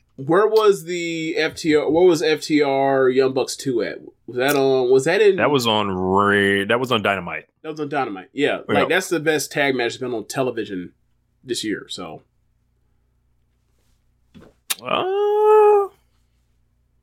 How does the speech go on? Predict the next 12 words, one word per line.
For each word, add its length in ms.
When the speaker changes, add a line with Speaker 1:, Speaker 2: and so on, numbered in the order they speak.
Speaker 1:
I 80
forgetting 260
Speaker 2:
maybe. 220
Speaker 1:
something? 280
Speaker 2:
There's 260
Young 240
Bucks 220
and 100
Lucha 220
Bros 240
on 120
Rampage. 720